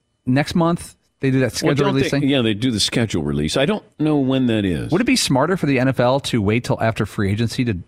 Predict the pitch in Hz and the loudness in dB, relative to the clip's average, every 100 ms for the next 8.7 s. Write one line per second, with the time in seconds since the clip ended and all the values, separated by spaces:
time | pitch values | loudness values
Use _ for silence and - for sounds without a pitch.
0 | _ _ _ _ _ _ _ 104 120 110 | _ _ _ _ _ _ _ -4 -2 0
1 | - 113 131 131 143 151 - - - 160 | 0 0 0 0 0 -2 -4 -14 -4 -2
2 | 151 - - - 147 - 123 120 101 120 | -2 -6 -6 -4 0 0 0 0 0 0
3 | - 123 117 95 - - 131 - 87 78 | 0 0 0 -2 -6 -2 -2 -2 -6 -2
4 | 180 196 180 156 156 156 160 202 180 180 | 0 2 2 0 0 0 0 2 2 2
5 | 147 160 123 107 120 80 - _ _ - | 2 2 0 0 -2 -2 -6 _ _ -8
6 | - _ 120 147 151 113 131 156 135 - | -8 _ -2 0 2 0 0 0 0 -4
7 | 104 131 139 90 - 147 185 190 185 156 | 0 2 2 0 -2 0 2 2 2 0
8 | 127 117 - 160 147 110 110 | 0 -2 0 0 2 2 0